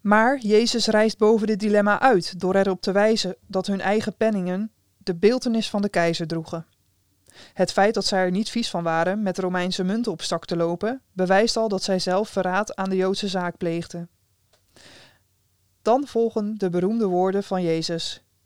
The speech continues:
"Geef dan aan de keizer wat van de keizer is en aan God wat van God is."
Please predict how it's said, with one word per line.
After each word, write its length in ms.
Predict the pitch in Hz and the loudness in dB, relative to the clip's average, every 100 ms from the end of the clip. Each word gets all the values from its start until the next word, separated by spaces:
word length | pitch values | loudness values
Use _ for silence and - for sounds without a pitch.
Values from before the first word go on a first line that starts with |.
| _ _ _ | _ _ _
"Geef 240 | - 180 | -4 -2
dan 180 | 180 175 | 0 0
aan 120 | 175 | 0
de 80 | 170 | -4
keizer 400 | 165 185 240 262 | 2 2 2 0
wat 160 | 226 - | -2 -2
van 160 | 208 | -2
de 60 | 202 | -2
keizer 380 | 190 175 180 185 | 0 0 0 -4
is 300 | 190 - - | -4 -6 -8
en 180 | 185 170 | -6 -4
aan 80 | - | -4
God 260 | 196 214 | -4 -4
wat 180 | 202 196 | -4 -4
van 140 | 202 | -4
God 220 | - 170 165 | -4 -6 -6
is." 340 | 170 - | -8 -10